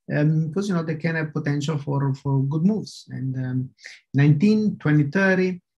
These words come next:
il-, uh, twenty-one sixty-eight and twenty-three, possibly channel top around twenty-four. Those are my targets. H Y Z N in consolidation above the, um, fifty simple moving average.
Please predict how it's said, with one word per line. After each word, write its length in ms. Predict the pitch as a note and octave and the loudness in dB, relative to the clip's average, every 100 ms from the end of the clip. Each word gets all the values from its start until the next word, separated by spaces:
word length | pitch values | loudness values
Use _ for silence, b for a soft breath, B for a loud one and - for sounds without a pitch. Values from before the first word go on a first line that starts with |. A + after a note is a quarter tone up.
| _ _ - | _ _ -2
il-, 300 | C3+ C3 C3+ | -2 0 -2
uh, 40 | |
twenty-one 500 | C3+ E3+ E3+ D#3 D3+ | 0 2 2 2 0
sixty-eight 1040 | D3 - - - C#3+ - D3 C#3+ D3 D3 C#3+ | -2 -10 -12 -10 -12 -8 -2 0 2 0 -4
and 260 | C#3 C3+ | 0 0
twenty-three, 540 | C3+ C3+ C3 - A#2+ - _ - | 2 2 2 -2 -10 -10 _ -6
possibly 380 | F3+ F3 D3+ C3+ | -6 -4 -2 0
channel 260 | C#3+ C3+ | 2 2
top 220 | C3+ C#3 C3+ | 2 -2 -2
around 260 | A#2 A2+ | -4 -6
twenty-four. 420 | A#2+ A2+ G#2 - _ - _ _ C#3+ | -8 -8 -10 -20 _ -20 _ _ -6
Those 80 | |
are 40 | D3+ | -2
my 80 | F3 | 4
targets. 560 | D3+ C3 C3 - - _ _ _ _ _ _ _ _ _ _ _ _ _ _ b b b b _ _ | 4 2 -4 -14 -20 _ _ _ _ _ _ _ _ _ _ _ _ _ _ b b b b _ _
H 300 | A3+ C#4 - | 2 4 4
Y 300 | A#3 A3 G#3+ | 4 6 8
Z 340 | F3+ E3+ A#3+ A3 | 8 6 4 6
N 460 | B2+ B2+ D3+ G#3 _ _ _ _ _ _ | 6 4 4 0 _ _ _ _ _ _
in 120 | F3+ F3+ | -2 2
consolidation 840 | B3 B3+ B3+ F3+ D3 C3+ D#3 E3+ | 2 4 4 4 2 0 0 -2
above 440 | E3 D#3+ G3+ A3+ F#3 | -2 0 0 0 0
the, 340 | F3 E3 D#3+ _ D3+ | 2 0 -6 _ -12
um, 540 | E3 E3 D#3 D#3 D3+ | -8 -4 -4 -2 -2
fifty 340 | D3 A#3 - | -4 -6 -4
simple 320 | F3+ G3 F3+ F3 | -2 -2 0 2
moving 320 | F3 F3 D3+ | 4 4 2
average. 340 | C3 C3+ D#3 | 0 -2 -6